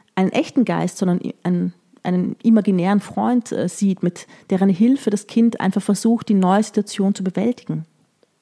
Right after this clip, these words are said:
Aber egal, ob echt erscheinen oder imaginärer Freund, glaube deinem Kind und höre einfach zu.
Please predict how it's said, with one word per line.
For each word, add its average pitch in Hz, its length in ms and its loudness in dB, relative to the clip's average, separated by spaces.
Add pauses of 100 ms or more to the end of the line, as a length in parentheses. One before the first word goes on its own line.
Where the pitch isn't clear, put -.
(1200)
Aber 208 420 2 (200)
egal, 226 440 2
ob - 200 -4
echt 240 240 -2
erscheinen 170 540 -2
oder 180 220 -4
imaginärer 180 920 0
Freund, - 600 -4 (560)
glaube 240 540 2
deinem 185 360 0
Kind 226 440 0
und 175 220 0
höre 180 360 0
einfach 170 380 -4
zu. 170 400 -4